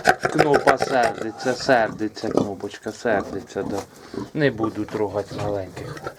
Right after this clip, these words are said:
Холодно в нас, дощі. І он я поцепив, бачите, ось такий обігріватель. І вони там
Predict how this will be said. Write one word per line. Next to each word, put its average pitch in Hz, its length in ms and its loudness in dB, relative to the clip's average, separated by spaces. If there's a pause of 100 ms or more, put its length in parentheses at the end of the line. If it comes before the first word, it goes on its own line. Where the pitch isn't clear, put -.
(1120)
Холодно 143 580 6
в 127 60 2
нас, 117 260 2
дощі. 131 680 -2 (960)
І 147 220 2 (260)
он 131 220 0
я 123 200 4 (680)
поцепив, 139 600 -2 (220)
бачите, 139 400 -2 (300)
ось 156 160 -8
такий 147 320 -2
обігріватель. 131 1040 2 (1080)
І 131 100 6
вони 131 300 6
там 120 260 0